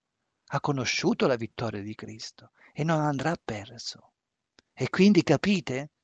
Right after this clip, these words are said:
che noi risorgeremo con il corpo, significa che il nostro destino,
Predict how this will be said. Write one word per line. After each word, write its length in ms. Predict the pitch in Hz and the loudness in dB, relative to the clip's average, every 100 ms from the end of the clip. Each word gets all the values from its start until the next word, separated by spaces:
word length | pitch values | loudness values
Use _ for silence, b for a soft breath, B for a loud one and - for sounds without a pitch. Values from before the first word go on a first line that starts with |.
| _ _ _ _ _ _ _ | _ _ _ _ _ _ _
che 160 | - | -2
noi 340 | 160 160 165 127 | 0 2 2 2
risorgeremo 1080 | 120 - 135 123 127 127 147 156 135 131 - b b | 0 0 0 0 2 2 2 0 0 -4 -6 b b
con 180 | 139 | -2
il 180 | 135 139 | -2 -2
corpo, 480 | - 147 120 117 123 | 2 4 4 0 -6
significa 680 | 117 123 135 135 120 117 110 | -6 -6 -6 -6 -6 -6 -6
che 100 | 123 | -4
il 60 | |
nostro 360 | 123 143 139 127 | -2 -2 -4 -8
destino, 1000 | 117 107 - _ 147 127 117 104 117 127 | -8 -8 -10 _ -10 -10 -8 -6 -6 -10